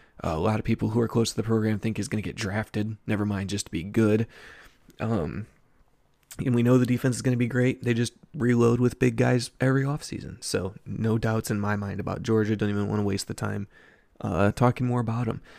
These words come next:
Second place, I've got Tennessee going ten and two overall, six and two in conference. They're sixteen to one to win the conference.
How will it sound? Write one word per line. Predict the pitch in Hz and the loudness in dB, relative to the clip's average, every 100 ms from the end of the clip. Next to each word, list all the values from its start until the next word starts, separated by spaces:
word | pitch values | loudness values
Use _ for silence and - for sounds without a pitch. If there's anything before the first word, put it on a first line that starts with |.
| - - | -20 -8
Second | - 135 131 | -2 -2 0
place, | 131 123 | 0 0
I've | 123 | 0
got | 120 - | 0 -2
Tennessee | - 131 117 - 131 131 | -2 0 0 0 2 2
going | 120 113 110 | 2 -2 -2
ten | 120 117 | -4 -2
and | 104 | -4
two | - 127 127 | -2 2 4
overall, | 120 120 113 117 | 4 2 0 -2
six | - - - | -4 -6 -4
and | 101 - | -8 -6
two | 113 | -6
in | 92 | -6
conference. | - 101 104 107 - | -6 -6 -4 -6 -4
They're | 107 | -4
sixteen | - - - 110 101 | -4 -6 -6 -6 -4
to | |
one | 101 104 92 | -4 -4 -6
to | |
win | - 147 | 0 0
the | 139 | 2
conference. | 143 135 131 135 135 | 2 0 0 -2 -2